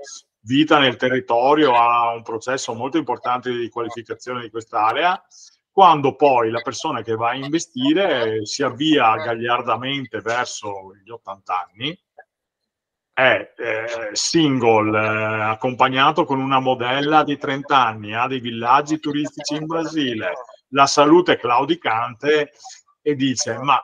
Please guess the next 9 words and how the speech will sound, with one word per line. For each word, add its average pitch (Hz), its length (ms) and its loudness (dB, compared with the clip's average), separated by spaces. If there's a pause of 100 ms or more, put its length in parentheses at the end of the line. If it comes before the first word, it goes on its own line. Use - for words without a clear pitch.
(120)
questa - 340 -6
persona 113 760 -4 (120)
quanto 156 460 2
avrà 151 240 4
voglia 120 500 2
di 113 100 -4
aspettare 110 960 -2
gli 110 120 -8
anni 117 680 -8